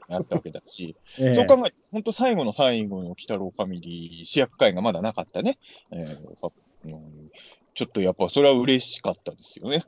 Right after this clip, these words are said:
Speaker 2: ようやく。
Speaker 1: そうですね、確かに。まあ、
Speaker 2: うん。
Speaker 1: このね、ゲゲゲの鬼太郎第六期だと、まあ、塗り壁のその不遇さはね、よく話題に出していたけど、
Speaker 2: うん。
Speaker 1: まあ、確かにそうなんですよね。一反木綿は五期だと比較的もう、一桁ぐらいの時も主役エピソードありましたもんね、そういえば。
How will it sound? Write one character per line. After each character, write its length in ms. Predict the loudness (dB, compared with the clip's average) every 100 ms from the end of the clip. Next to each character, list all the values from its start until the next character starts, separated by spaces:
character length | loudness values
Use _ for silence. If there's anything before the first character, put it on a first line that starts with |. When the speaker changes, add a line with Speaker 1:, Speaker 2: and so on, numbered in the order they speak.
| _ -10
Speaker 2:
よ 180 | -8
う 120 | -6 4
や 0 |
く。 60 |
Speaker 1:
そ 140 | 8 8
う 20 |
で 100 | 6
す 180 | 0 2
ね、 140 | 4
確 240 | 4 0 0
か 80 |
に。 140 | -2 -2 -12 0
ま 100 | 2
あ、 20 |
Speaker 2:
う 40 | 4
ん。 20 |
Speaker 1:
こ 160 | 4
の 340 | 4 4 4 0
ね、 220 | 0 0
ゲ 200 | 4 6
ゲ 40 | 8
ゲ 80 |
の 60 | 6
鬼 60 | 2
太 120 | 4
郎 100 | 4
第 160 | 6
六 200 | 4 0
期 100 | -2
だ 140 | -4 -4
と、 560 | -6 -6 -6 -6 -6 0
ま 140 | 2
あ、 40 |
塗 140 | 4 6
り 80 | 8
壁 220 | 8 8
の 120 | 6
そ 120 | 4
の 60 | 0
不 100 | 0
遇 200 | 0 2
さ 140 | 0
は 80 | -4
ね、 80 | -4
よ 140 | -4
く 220 | -2 -6 -6 _
話 140 | 0 4
題 140 | 4
に 100 | 4
出 140 | 0 -4
し 80 | -6
て 80 |
い 40 | -12
た 120 | -10
け 80 | -10
ど、 140 | -10
Speaker 2:
う 20 |
ん。 40 | -10 -14 -10 -2
Speaker 1:
ま 60 |
あ、 0 |
確 180 | 0 4
か 60 | 4
に 60 |
そ 120 | 4 2
う 60 |
な 80 | 2
ん 40 |
で 80 | -2
す 60 | -8
よ 60 | -6
ね。 140 | -2
一 120 | -2 2
反 120 | 0
木 140 | 2
綿 300 | 4 4 4
は 240 | 2 0 -4 -14 0
五 120 | 2
期 100 | 4
だ 100 | 4
と 60 | 2
比 100 | 2
較 140 | -2
的 260 | -2 -4 -2
も 280 | 2 2 0
う、 60 | -6 -18
一 240 | -2 0
桁 220 | 4 4
ぐ 80 | 6
ら 60 | 6
い 20 |
の 80 | 4
時 200 | -2 -6
も 120 | -10
主 220 | -6 0
役 300 | 2 2 4
エ 60 | 4
ピ 80 | 2
ソ 100 | -4
ー 20 |
ド 60 | -2
あ 40 |
り 80 | 0
ま 120 | 0
し 40 |
た 80 | -2
も 100 | -8
ん 40 | -14
ね、 60 |
そ 120 | -14
う 20 | -14
い 40 |
え 20 |
ば。 140 | -14